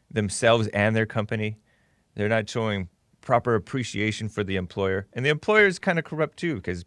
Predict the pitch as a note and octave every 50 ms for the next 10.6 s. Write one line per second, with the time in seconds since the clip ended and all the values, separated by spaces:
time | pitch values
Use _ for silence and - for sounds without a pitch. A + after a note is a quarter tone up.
0 | _ - - - G2 - A2 A2 A2+ A2+ G#2 G2 F2 G#2 G2+ - A#2 G2+ G2 F2+
1 | - - G2+ G2+ F#2+ E2+ - F2 F#2 G2+ F2 F2 E2+ - - - - E2 - _
2 | _ _ _ _ _ _ _ _ _ _ _ _ _ _ _ - C3 B2+ B2+ B2
3 | A#2+ A#2 - - _ _ _ _ _ _ - - - - E3 F#3 G3 F#3 F3+ F#3+
4 | F3+ - F#3 D#3+ D3 C3+ A#2 A2+ - - F3 D#3+ - D3+ C#3+ A2+ A2+ A2+ A2+ A#2+
5 | B2+ - A#2+ B2 - - - - _ _ _ _ _ _ _ _ _ _ _ _
6 | _ _ _ _ _ _ _ _ _ _ _ _ _ _ _ _ _ _ _ _
7 | _ _ - A#2 A#2 A2+ A2+ A2 G#2+ G2 G2 E2 F2+ C#3+ G3+ G#3+ G3+ G3+ F#3 D#3
8 | C#3+ D#3+ D#3 - - - C#3+ C3+ - B2+ A2+ F#3 - - G3 E3+ A#2 - - -
9 | - - D#3+ F3+ G3+ F#3+ D3 A2 F#2 F2 - - - - - - - - D#3+ F#3
10 | G3 F#3+ E3+ A#2+ - - A#2+ G2+ G2 F2 -